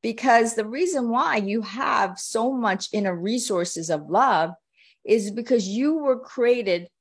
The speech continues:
with love energy. You know, I have, um, I have a video about love, which I will share with you right now. Let me get this video up, um, about love, because this video really shows you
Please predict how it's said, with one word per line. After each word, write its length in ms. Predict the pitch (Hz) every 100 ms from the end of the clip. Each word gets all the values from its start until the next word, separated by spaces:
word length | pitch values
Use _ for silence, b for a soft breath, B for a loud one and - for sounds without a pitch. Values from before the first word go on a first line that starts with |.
| _
with 180 | 175 190
love 300 | 170 170 175
energy. 380 | - 190 190 165
You 160 | 139 196
know, 180 | 196 190
I 160 | 180
have, 460 | 196 185 214 196 196 - _ _ _ _ -
um, 460 | 180 175 165 160 151 _ _ _ _ _ _ _ _ _
I 120 | - 190
have 640 | 196 214 220 208 214 202 - _ _ _ _ -
a 60 |
video 640 | 175 160 214 208 165 165 -
about 400 | 165 165 156 170
love, 480 | 180 170 160 175 _ _ _ _ -
which 500 | 175 196 190 - -
I 200 | 185 196
will 360 | 202 190 185 -
share 360 | - - 196
with 180 | 190 175
you 140 | 160 151
right 240 | 165 160
now. 180 | 165 151
Let 160 | 180
me 80 | 254
get 240 | 254 - -
this 160 | 165
video 460 | - 170 165 156 143
up, 200 | 143 - -
um, 240 | 165 156 147
about 380 | 151 147 143
love, 260 | 151 139 139 -
because 380 | 175 220 190 -
this 400 | 320 427 - -
video 540 | 185 233 226 185 175 -
really 340 | 208 370 349
shows 560 | - - 220 220 240 220
you 320 | 175 156 160